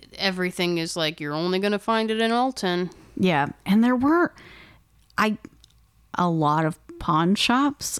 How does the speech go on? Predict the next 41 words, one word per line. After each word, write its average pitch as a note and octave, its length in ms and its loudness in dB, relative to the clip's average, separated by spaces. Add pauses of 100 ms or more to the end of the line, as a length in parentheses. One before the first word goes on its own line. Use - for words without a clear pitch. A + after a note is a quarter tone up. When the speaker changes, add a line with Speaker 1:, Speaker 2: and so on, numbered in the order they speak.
(140)
Speaker 2:
and F3+ 280 2
firearm A3+ 680 2
stores B3+ 500 2
in F3+ 80 4
a E3 100 4
very G3 300 2
small A#3 1300 4
area D#3 560 2
that, D3 260 0 (140)
<laughs> B3+ 120 0
the A3+ 200 2
small A#3 280 2
area G#3+ 200 4
Speaker 1:
Like, G3+ 100 2
Speaker 2:
that G#3+ 140 4
Speaker 1:
in G3+ 100 4
Speaker 2:
we G3 100 6
Speaker 1:
the E3+ 220 4
few G3+ 220 2
block F3+ 440 -4
radius. E3 840 -4 (400)
Speaker 2:
Yeah, D3 420 2
that F#3 180 0
we F#3+ 100 2
started F3 420 0
in D3+ 180 2
it. B2 260 -4
I E3+ 140 0
was E3 140 0
like, D3+ 180 -2
"Mm, E4 580 0
what?" G4+ 200 -2 (100)
<laughs> - 640 -8
Speaker 1:
Yeah. - 400 -4 (160)
Speaker 2:
There's C4 160 -8
a D4 60 2
lot C#4+ 260 0
going B3+ 260 2
on B3 140 2
here. E3+ 260 -4 (1200)
Anyway, A3 420 0